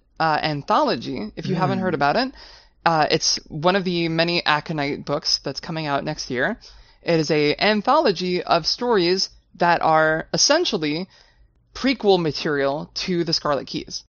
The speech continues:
Speaker 1: So, uh, it's really cool. I got to write one of the stories that's in it. Um, it happens to be about one of my favorite characters. It's not La Chica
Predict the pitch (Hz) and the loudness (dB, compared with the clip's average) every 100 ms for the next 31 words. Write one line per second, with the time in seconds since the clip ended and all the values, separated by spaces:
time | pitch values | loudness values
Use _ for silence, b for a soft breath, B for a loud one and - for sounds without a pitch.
0 | _ _ _ _ _ _ - - 175 143 | _ _ _ _ _ _ -6 6 8 6
1 | 139 _ _ _ - 160 135 160 165 214 | 2 _ _ _ -4 0 2 0 0 2
2 | 277 - 208 277 - 180 180 - 156 160 | 2 4 4 4 2 2 2 -2 2 2
3 | 175 220 226 214 214 220 220 190 214 415 | 2 0 -2 0 -2 0 -2 0 0 -2
4 | - _ b b b - 165 147 135 - | -4 _ b b b 0 2 2 0 -6
5 | - 151 180 170 190 185 180 180 196 202 | 0 0 0 -2 0 0 2 2 2 2
6 | 196 196 208 196 175 196 226 285 - - | 0 0 -2 0 -2 0 -2 -2 -6 -4
7 | 147 143 131 175 - 214 | -2 0 0 -2 -2 2